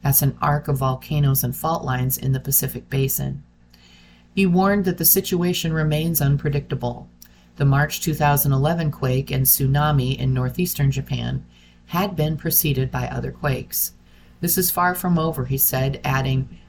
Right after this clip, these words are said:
"Having too much confidence in the power of science is very dangerous. We are dealing with nature." And here's your reminder that you're listening to IRIS,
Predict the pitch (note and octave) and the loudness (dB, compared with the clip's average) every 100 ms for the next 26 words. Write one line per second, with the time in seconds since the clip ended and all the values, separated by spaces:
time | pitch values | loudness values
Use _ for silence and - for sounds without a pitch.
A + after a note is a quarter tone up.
0 | - E3 D3+ D3+ C#3+ F#3+ F#3+ F#3 - D#3 | -4 0 2 2 2 0 0 -2 -2 0
1 | D3 D3 C#3+ C#3+ C#3 C3+ - D#3 C#3+ C3+ | 0 0 0 0 0 -4 -2 -2 0 0
2 | - D#3+ D#3+ C#3 C3 C#3+ - B2+ B2+ B2+ | 0 0 0 0 0 -2 -2 -2 -2 0
3 | D3 D#3 B2+ - - - - - - - | 0 0 -4 -4 -4 -4 -8 -20 -20 -4
4 | C3+ F3 C#3+ - C#3 B2+ D#3+ F3+ C#3+ A#2+ | 2 4 4 2 0 -2 0 0 2 0
5 | B2+ B2 - C3 B2+ - - - - - | -2 -2 -2 0 0 -4 -8 -10 -18 -20
6 | - D#3+ E3 D3+ D3 C3+ C3 C#3 D3+ D3 | -20 -14 -14 -4 0 2 4 2 2 0
7 | D#3 E3 E3+ F3 F3 E3+ - - E3+ G#3+ | 0 0 2 2 2 0 -2 -2 -2 0
8 | D3 - - | -2 -2 -4